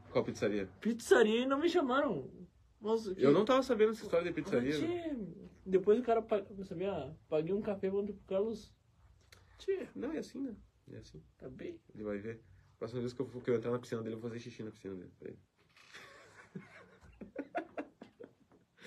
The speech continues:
Speaker 1: Tô brincando, Carlos, tô brincando. Jamais faria isso. Não, não, não é do meu feitio, né?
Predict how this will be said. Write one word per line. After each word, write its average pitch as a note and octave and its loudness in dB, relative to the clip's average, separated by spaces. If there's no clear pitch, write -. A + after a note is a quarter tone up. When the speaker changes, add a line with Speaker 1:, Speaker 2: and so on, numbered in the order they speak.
Speaker 1:
Tô B2 -2
brincando, A2+ 0
Carlos, D#2 -10
tô F#2+ -8
brincando. D2+ -10
Jamais A#2+ 4
faria G2 2
isso. F2+ -6
Não, F#2+ -4
não, F#2+ -4
não G2 0
é A2+ 4
do C3 0
meu C3 6
feitio, C3 4
né? A2+ -2